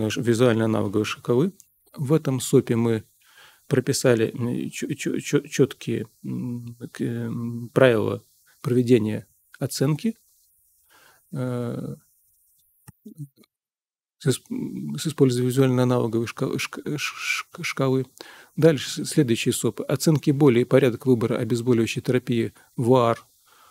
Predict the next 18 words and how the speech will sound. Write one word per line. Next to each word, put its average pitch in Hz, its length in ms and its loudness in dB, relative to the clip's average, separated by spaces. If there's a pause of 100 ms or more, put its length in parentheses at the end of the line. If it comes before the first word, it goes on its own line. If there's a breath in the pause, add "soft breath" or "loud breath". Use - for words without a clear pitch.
(140 soft breath)
у - 80 -6
пациентов, 131 460 0
доступны 117 420 -2
к 104 40 -12
продуктивному 113 580 -2
контакту 117 480 -4
после 175 280 -4
выполнения 175 360 0
ему 185 260 0
оперативного 170 520 0
вмешательства. 170 440 -4
Это 139 140 -2
как 117 140 -4
бы 107 100 -4
такой - 240 -4
основной 123 460 0
соп, - 340 -4
соп, - 300 0